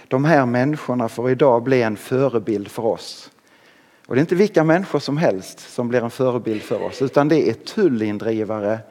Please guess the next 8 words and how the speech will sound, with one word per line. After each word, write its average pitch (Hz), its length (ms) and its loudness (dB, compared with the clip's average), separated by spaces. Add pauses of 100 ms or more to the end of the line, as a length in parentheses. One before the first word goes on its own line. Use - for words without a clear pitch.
(220)
och 113 140 -4
syndare. 120 640 -4 (1300)
Tullindrivarna 151 840 6
som 143 140 0
var 160 120 4
så 143 320 2 (760)
i 131 140 0
grunden 120 1120 2